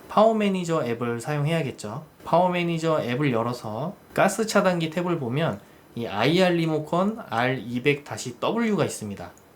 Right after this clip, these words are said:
이걸 연결해 주면 되겠죠. 자, 연결은 다 했고요. 이 앱에서 확인해 보면 기기가 등록된 것을 확인할 수 있습니다. 자, 이제 기기에 들어가 보면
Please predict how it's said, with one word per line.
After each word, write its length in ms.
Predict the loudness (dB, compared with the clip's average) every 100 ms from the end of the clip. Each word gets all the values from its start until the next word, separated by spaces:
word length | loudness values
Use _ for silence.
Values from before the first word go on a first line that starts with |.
| -10
이걸 280 | -2 0 2
연결해 400 | 0 -2 0 -2
주면 240 | -2 -4
되겠죠. 520 | -4 -8 -8 -8 -6 -8 -14 -20 -6
자, 220 | -4 0
연결은 500 | 2 4 4 4 2
다 80 | 0
했고요. 560 | -2 -2 0 0 0 -4 -18 -14 -6
이 100 | 0
앱에서 520 | 2 4 4 4 4
확인해 340 | 4 2 0
보면 540 | 0 0 2 0 -2 -6
기기가 560 | -6 -4 0 2 0
등록된 500 | -2 -2 0 0 -2
것을 320 | -2 -4 -2
확인할 320 | -2 0 0 -2
수 140 | -4
있습니다. 500 | -6 -4 -4 -6 -10 -16 -2
자, 220 | 2 2
이제 340 | 2 2 2
기기에 400 | 0 -2 2 2
들어가 320 | 2 2 2
보면 460 | 2 -2 0 0